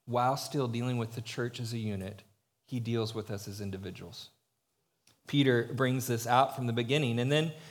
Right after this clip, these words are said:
the Spirit works sanctification, or he sets us apart. He does the work in history, in time and space. And he calls us out, and he allows us to hear the word, and he works in our hearts so that we're born again.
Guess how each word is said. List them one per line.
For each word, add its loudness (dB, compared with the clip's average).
the 6
Spirit 8
works 6
sanctification, 2
or 6
he 4
sets 4
us 2
apart. 4
He 2
does 10
the 6
work 8
in 4
history, 0
in 0
time -2
and 0
space. 0
And 4
he 4
calls 6
us 2
out, 8
and 2
he 2
allows 8
us 0
to -2
hear 4
the 4
word, 4
and 0
he 0
works 8
in 2
our 6
hearts 6
so -4
that 2
we're 4
born 4
again. 0